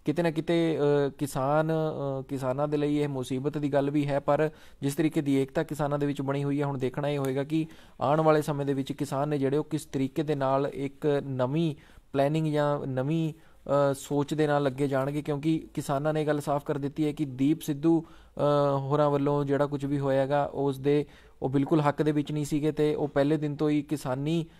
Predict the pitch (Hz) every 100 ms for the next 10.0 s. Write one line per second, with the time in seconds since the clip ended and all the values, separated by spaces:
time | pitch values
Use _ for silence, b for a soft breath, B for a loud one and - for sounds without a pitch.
0 | B B 135 147 143 143 139 147 143 143
1 | 139 156 120 143 147 135 135 147 151 151
2 | 151 135 131 139 143 143 151 151 143 143
3 | 151 147 147 170 160 - 139 - 160 139
4 | 131 139 147 143 147 143 139 147 143 143
5 | 151 151 139 147 - 147 - 160 185 143
6 | 135 156 - B B B 147 170 170 -
7 | 143 135 131 151 160 147 139 147 151 139
8 | 143 147 139 131 147 143 139 151 139 135
9 | 147 143 131 117 120 135 139 147 160